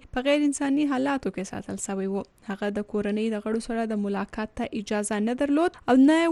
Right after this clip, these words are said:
ورته د درملنې اجازه ورکړې وه. په برتانیا کې مشر د بشري حقوقو ادارې امنسټي انټرنیشنل د مصر په چارواکو غږ کړی چې د مرسي د مرګ دی بې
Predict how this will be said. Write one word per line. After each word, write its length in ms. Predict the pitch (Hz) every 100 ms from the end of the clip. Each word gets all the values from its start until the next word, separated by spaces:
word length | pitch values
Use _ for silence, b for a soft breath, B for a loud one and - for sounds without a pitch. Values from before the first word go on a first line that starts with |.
| 320
ورته 260 | 320 339 349 294
د 140 | 202 196
درملنې 720 | 208 208 208 240 240 233 -
اجازه 360 | 202 196 190 196 196
ورکړې 360 | 190 - 208 190
وه. 100 | 202 - -
په 120 | 254
برتانیا 320 | 262 277 262 269
کې 80 | 262
مشر 260 | 302 - -
د 80 | 208
بشري 300 | 220 208 208
حقوقو 340 | 208 - 214 202
ادارې 500 | 208 202 214 247 226
امنسټي 340 | 214 208 - 202
انټرنیشنل 720 | 202 196 208 240 - 254 254 233
د 100 | 208
مصر 260 | 240 - 214 202
په 100 | -
چارواکو 500 | 196 190 196 - 202
غږ 160 | 202 - -
کړی 140 | 208 - _
چې 80 | - 196
د 120 | 196
مرسي 380 | 226 - 247 220
د 140 | 202 214
مرګ 280 | 269 277 262
دی 100 | 311
بې 280 | - - 269